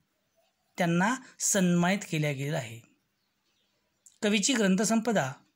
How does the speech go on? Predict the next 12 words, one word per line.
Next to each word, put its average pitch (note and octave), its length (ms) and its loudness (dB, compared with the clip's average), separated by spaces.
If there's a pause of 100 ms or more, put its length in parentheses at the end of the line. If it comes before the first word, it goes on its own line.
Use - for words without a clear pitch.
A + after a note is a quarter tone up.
(300)
योगभ्रष्ट, G#3+ 720 0 (920)
शुभवर्तमान, F#3+ 920 0 (800)
शुनहशेप, A#3+ 760 0 (880)
चित्रलिपी A#3 600 0
हे A3+ 320 -4
कविता F#3+ 460 0
संग्रह F3+ 300 2
प्रसिद्ध, D3 440 -6 (1200)
अधोलोक, G3 540 0 (680)
प्रतिबद्ध A3+ 560 0
आणि G#3 360 2 (300)
मर्त्य F#3 520 0